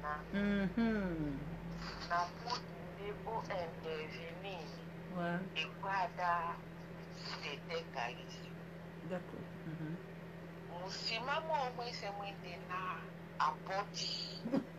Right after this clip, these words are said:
Speaker 2: <laughs> Apoti?
Speaker 1: Apoti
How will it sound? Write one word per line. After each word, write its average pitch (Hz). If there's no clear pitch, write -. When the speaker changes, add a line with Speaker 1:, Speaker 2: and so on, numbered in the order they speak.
Speaker 2:
<laughs> -
Apoti? 311
Speaker 1:
Apoti -